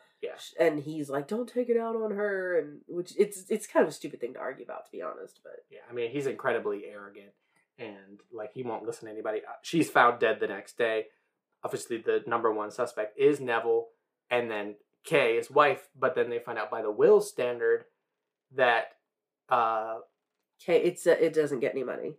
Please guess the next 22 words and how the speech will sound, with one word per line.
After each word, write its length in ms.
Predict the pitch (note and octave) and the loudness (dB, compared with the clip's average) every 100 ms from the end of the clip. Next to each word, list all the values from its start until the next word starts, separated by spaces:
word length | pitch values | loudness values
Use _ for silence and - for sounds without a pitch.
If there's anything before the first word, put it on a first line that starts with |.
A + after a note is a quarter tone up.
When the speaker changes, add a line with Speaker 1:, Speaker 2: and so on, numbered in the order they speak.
| _ | _
Speaker 2:
Yeah. 220 | G#2 - | -6 -2
Speaker 1:
Yeah, 160 | C#3 - | -2 -2
Kay 240 | D3 D#3+ | 4 6
doesn't 200 | D3+ C3 | 6 2
get 120 | A#2+ | 0
any 120 | A#2 A#2 | -2 -2
money, 160 | A2+ | -4
but 120 | A2 - | -6 2
Audrey 360 | B2+ E3 C3+ G#2 | 10 10 10 2
gets 260 | G#2 - A#2+ | -2 -12 -16
money 260 | G#2+ G#2+ G#2+ | -20 -20 -14
Speaker 2:
Yes. 60 | A2 | -8
Speaker 1:
because 460 | A2 G#2+ G#2+ - - | -4 -4 -6 -14 -18
she 320 | - - D3 | -16 -4 -2
is 100 | A#2+ | 0
stated 360 | - B2+ A#2+ A2+ - | -2 -4 -4 -4 -8
as 200 | A2+ - | -16 -16
his 160 | A#2+ | -12
wife 300 | A#2+ A2+ G#2+ - | -2 0 0 -4
in 160 | A#2+ A2 | -12 -10
the 80 | G2+ | -2
will. 400 | A#2+ A2 D#3+ | 2 2 -2